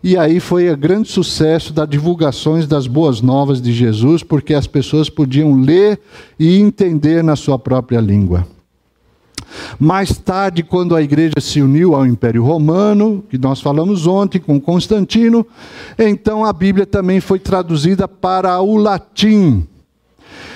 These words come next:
E o latim, a versão latina, acabou sendo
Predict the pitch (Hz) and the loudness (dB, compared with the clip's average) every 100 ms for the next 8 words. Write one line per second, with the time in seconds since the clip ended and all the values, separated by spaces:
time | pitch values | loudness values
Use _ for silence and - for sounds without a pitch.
0 | - - 202 220 240 254 240 208 - - | -20 -8 0 2 4 2 2 0 -4 -4
1 | 220 233 254 262 180 165 160 185 180 - | 0 2 2 2 0 0 0 -2 -2 -4
2 | - 233 254 240 190 143 - 202 240 240 | -4 -2 0 0 0 -4 -2 0 2 4
3 | 240 196 - _ _ _ _ _ _ 175 | 2 0 -4 _ _ _ _ _ _ -6
4 | 185 202 170 196 208 - - - 202 214 | -4 -2 -2 -2 -2 -4 -4 -2 0 2
5 | 214 196 220 208 | 0 2 0 -2